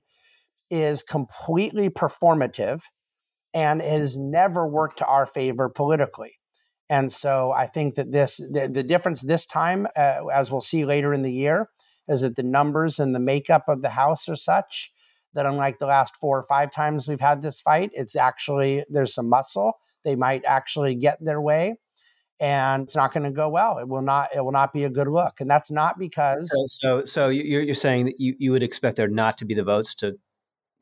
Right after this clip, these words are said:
Speaker 2: to, uh, raise the debt ceiling? It wouldn't
Speaker 1: Not the
Speaker 2: surprise
Speaker 1: first
Speaker 2: you?
Speaker 1: time around. No, I think it'll end up being another drawn out three or four week drama.
Speaker 2: And then how, how consequential is that with regard to the economy?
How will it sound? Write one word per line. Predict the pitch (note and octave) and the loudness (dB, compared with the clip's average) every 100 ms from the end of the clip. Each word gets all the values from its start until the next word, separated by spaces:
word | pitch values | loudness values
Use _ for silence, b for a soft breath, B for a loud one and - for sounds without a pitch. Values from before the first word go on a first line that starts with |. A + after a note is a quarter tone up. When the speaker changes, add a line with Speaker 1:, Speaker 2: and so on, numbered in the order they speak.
| - | -6
Speaker 2:
to, | A2 G2+ | -2 2
uh, | G2 | 2
raise | G#2 G2+ | 2 0
the | G2+ | 0
debt | G2+ | -2
ceiling? | G2+ A2+ A#2 _ _ _ _ _ _ _ | -2 -6 -6 _ _ _ _ _ _ _
It | A2 | -4
wouldn't | G#2+ | 4
Speaker 1:
Not | C3 - | 4 4
the | |
Speaker 2:
surprise | G#2 | -2
Speaker 1:
first | D#3+ D3 | 0 0
Speaker 2:
you? | E3+ | -2
Speaker 1:
time | D#3 C#3+ | 0 0
around. | D#3 D#3+ A#2+ C3+ | 0 0 -2 -2
No, | C#3 | 0
I | B2 B2 | 0 0
think | D3+ C3+ | -4 -4
it'll | C#3 C3+ | -2 0
end | C3+ | 2
up | C3 | 0
being | A#2+ C3+ | 0 -2
another | C3 C3 C3 C3 | 2 4 4 0
drawn | B2 C#3 C#3 C#3 | -4 -2 0 0
out | C3+ C#3 - | 0 -2 -2
three | C#3+ | 0
or | C3+ | 0
four | B2+ C3+ B2+ | 0 -2 0
week | B2+ - | 0 -2
drama. | A2+ B2 A2+ G#2 G#2 _ _ _ _ _ - | 2 4 4 2 -8 _ _ _ _ _ -4
Speaker 2:
And | C3+ | 0
then | B2+ | 0
how, | A#2+ A#2+ - | 2 0 -2
how | B2+ A#2 A2+ A2+ A2+ A#2 | -2 0 2 0 0 -2
consequential | - A#2 - A#2 - A2 | -2 -4 0 -2 0 0
is | G2+ | 0
that | G2+ G2 G2 | 2 0 -2
with | A#2 | -14
regard | - A2 G#2 | 0 2 2
to | F#2+ | 2
the | |
economy? | F#2+ - G#2+ G2 F#2 | -2 0 0 0 -4